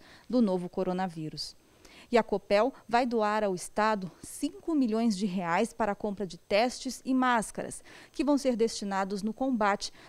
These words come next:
à doença. Esse valor pode ser ainda maior, porque a empresa lança na próxima semana a campanha Fatura Solidária.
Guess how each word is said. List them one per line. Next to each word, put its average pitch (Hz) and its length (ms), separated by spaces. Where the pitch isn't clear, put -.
à 185 120
doença. 170 640
Esse 196 240
valor 202 320
pode 233 260
ser 233 140
ainda 226 260
maior, 240 480
porque - 240
a 240 40
empresa 269 360
lança 233 360
na 208 120
próxima 240 540
semana 220 500
a 233 100
campanha 226 540
Fatura 262 440
Solidária. 190 680